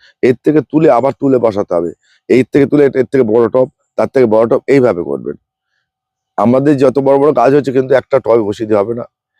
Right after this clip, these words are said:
আবার অনেকেই ভাববেন যে আমি একবার বসিয়ে দেবো, পাঁচ বছর ধরে এই টবে রাখবো, তাহলে গাছ হবে না।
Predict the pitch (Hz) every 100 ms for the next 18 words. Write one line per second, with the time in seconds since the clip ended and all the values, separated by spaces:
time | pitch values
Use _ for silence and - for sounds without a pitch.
0 | _ - _ - 117 131 139 151 180 117
1 | 135 147 135 - _ _ _ _ _ -
2 | - _ _ _ 104 110 131 - 135 143
3 | 107 101 113 143 151 147 139 185 233 208
4 | - 120 120 135 143 147 175 165 131 123
5 | 113 98 92 - 113 113 98 85 67 67